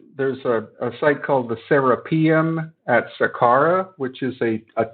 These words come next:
tunnel system that has <clears throat> twenty-five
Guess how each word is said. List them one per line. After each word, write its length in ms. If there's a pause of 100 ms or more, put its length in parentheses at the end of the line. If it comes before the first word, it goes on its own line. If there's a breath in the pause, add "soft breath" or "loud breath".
tunnel 420
system 680 (560 soft breath)
that 120
has 500 (260)
<clears throat> 260
twenty-five 720